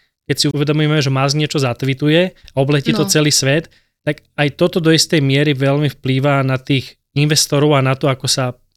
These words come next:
Speaker 1: vyvíja tá cena u tých spoločností. A preto aj pri napríklad rastových spoločnostiach je oveľa ťažšie určiť férovú hodnotu, respektíve kebyže sa do radu za sebou postaví desať portfólio manažérov, ktorí majú vypočítať nejakú vnútornú hodnotu Tesly,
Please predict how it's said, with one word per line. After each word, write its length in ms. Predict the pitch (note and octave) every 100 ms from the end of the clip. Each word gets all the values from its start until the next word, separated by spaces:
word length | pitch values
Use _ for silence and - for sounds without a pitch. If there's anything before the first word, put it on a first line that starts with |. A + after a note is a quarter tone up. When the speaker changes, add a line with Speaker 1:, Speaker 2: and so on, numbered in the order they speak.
| _
Speaker 1:
vyvíja 500 | B2 E3 F3 C3+ C3
tá 100 | C3
cena 280 | - C3 C3
u 80 |
tých 340 | B2 C#3 - -
spoločností. 880 | - - C3+ - C3+ B2 - F3 F#3 _ _ _ _
A 100 | C3
preto 300 | - D#3 F#3
aj 160 | D3
pri 320 | C#3+ C#3 C3+ -
napríklad 540 | C#3 C3+ B2 C3+ -
rastových 480 | C3+ C#3+ D3 F3+ C#3
spoločnostiach 540 | - D3 - C#3+ -
je 100 | C#3+
oveľa 280 | - D#3 E3+
ťažšie 380 | B2+ D3+ C#3+ -
určiť 340 | C#3+ C3+ D#3 C#3
férovú 280 | C#3 C#3 C3+
hodnotu, 300 | B2 C3+ C#3
respektíve 440 | C3 - C3 C3+
kebyže 240 | C3 C3+ C3
sa 140 | - C#3
do 200 | C3+ C#3
radu 220 | F3 E3+
za 120 | C#3
sebou 260 | D3 E3 D3
postaví 320 | C#3 - D#3
desať 480 | B2+ C#3+ - F#3+ - _ _ _
portfólio 400 | - E3+ - F3
manažérov, 560 | D#3 C#3+ D3+ D3 D#3 E3+
ktorí 480 | - D3 C#3 B2+ - _
majú 220 | C#3+ D3+
vypočítať 420 | C#3 C#3+ - C#3+ C#3+
nejakú 220 | C3+ -
vnútornú 320 | C#3 C3+ D3+
hodnotu 300 | C3 D3 C#3+
Tesly, 400 | C3 B2 - D#3+